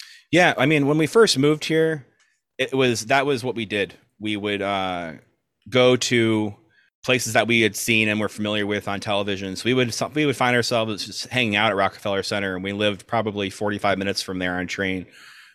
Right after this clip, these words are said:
But we would just do that or go to Times Square, and we would kind of branch out a little bit here and there. But for, uh, the first few years, if we ever did anything, it was mostly just going to places that we had seen and been to, like, on vacations and stuff.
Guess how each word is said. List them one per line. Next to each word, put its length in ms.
But 80
we 80
would 120
just 160
do 140
that 240
or 80
go 160
to 80
Times 300
Square, 400
and 80
we 80
would 140
kind 160
of 160
branch 260
out 140
a 40
little 200
bit 140
here 180
and 100
there. 180
But 180
for, 180
uh, 240
the 80
first 340
few 220
years, 280
if 100
we 100
ever 120
did 140
anything, 420
it 140
was 260
mostly 360
just 180
going 240
to 80
places 360
that 140
we 120
had 100
seen 400
and 220
been 180
to, 240
like, 140
on 420
vacations 640
and 80
stuff. 320